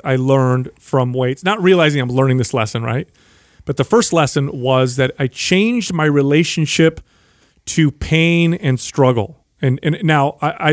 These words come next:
and this is easy for me to, to, to remember because I saw this on my clients. When I would get a new client and we would do an exercise,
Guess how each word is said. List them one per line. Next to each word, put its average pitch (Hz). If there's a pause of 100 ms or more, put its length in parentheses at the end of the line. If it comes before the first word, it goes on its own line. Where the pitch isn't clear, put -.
(100)
and 151
this 180
is 180
easy 202
for 180
me 165
to, 135
to, 131 (500)
to 131
remember 151
because 135
I 151
saw 175
this 156
on 135
my 123
clients. 131 (540)
When 143
I 196
would 226
get 196
a 170
new 170
client 139
and 127
we 170
would 160
do 160
an 147
exercise, 123